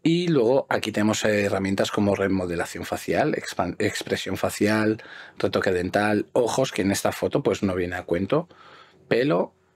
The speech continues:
el pelo yo creo que aquí sí que podemos retocar un poquito. Nos vamos a la zona del pelo y vemos que tiene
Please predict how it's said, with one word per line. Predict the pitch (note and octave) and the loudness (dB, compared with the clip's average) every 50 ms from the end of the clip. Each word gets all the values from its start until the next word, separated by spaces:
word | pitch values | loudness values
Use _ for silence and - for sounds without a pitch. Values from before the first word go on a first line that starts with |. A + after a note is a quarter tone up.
| _ _ _ | _ _ _
el | - F3+ F#3+ F#3+ F#3+ | 0 2 2 2 2
pelo | F#3+ F3 D#3 D#3+ E3 E3+ E3 - | 2 2 4 4 4 2 2 0
yo | - C3+ C#3 C3+ A#2 | 0 2 2 2 4
creo | - A2 G#2 | 4 2 2
que | G2 | 2
aquí | G2 - - G2 | 0 -2 -2 -6
sí | - - | -4 -4
que | - | -4
podemos | G2 - F#2+ F#2+ F#2+ F#2+ | -2 -2 0 -2 -2 -4
retocar | G2 F2+ - - F#2+ F2+ F#2+ | -4 -6 -6 -4 -4 -4 -4
un | F#2 F#2 | -6 -6
poquito. | - F2+ - - G2 - D3 D#3 G3 - _ _ _ _ _ - - - - - - - _ _ _ _ _ - _ - | -6 -8 -6 -6 -2 0 0 0 0 -2 _ _ _ _ _ -20 -20 -20 -20 -20 -20 -20 _ _ _ _ _ -20 _ -6
Nos | - B2+ G#2+ G2+ - | -2 0 0 0 0
vamos | G2 F#2+ G2+ G2 - - | 0 0 2 0 0 0
a | G2 | -2
la | F#2+ F#2 | -2 -2
zona | - - G#2 G#2+ G2+ G2 | 0 0 0 2 2 2
del | F#2+ A#2+ C3 B2 | 2 2 2 2
pelo | C3 A#2+ A2+ C3 C#3 - _ _ _ _ _ _ _ _ _ _ _ _ _ _ - _ _ _ - - - | 2 2 2 2 0 -2 _ _ _ _ _ _ _ _ _ _ _ _ _ _ -20 _ _ _ -18 -6 0
y | A2 C3+ B2 | 0 2 4
vemos | A#2+ G#2+ G#2+ B2+ B2 A#2+ A#2+ - | 4 2 2 2 0 0 -2 -2
que | - A2 | -2 -4
tiene | - - G#2+ G#2 G2+ G2 F#2 - | -2 0 0 2 2 2 0 -4